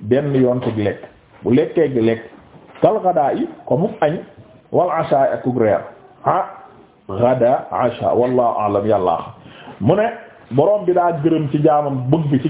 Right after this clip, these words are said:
gaa, jaamam. Bu lekkee lekk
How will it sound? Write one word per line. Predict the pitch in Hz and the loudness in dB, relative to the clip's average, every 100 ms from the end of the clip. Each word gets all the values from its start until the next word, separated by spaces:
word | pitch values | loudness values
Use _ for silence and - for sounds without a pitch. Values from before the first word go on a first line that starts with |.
| 151 | 2
gaa, | 151 139 135 | 2 2 0
jaamam. | 135 117 95 - - _ _ _ _ _ _ - | 0 0 -4 -10 -18 _ _ _ _ _ _ -4
Bu | 107 | 0
lekkee | 151 202 220 208 | 2 2 0 -2
lekk | 175 170 180 - | 2 2 0 -4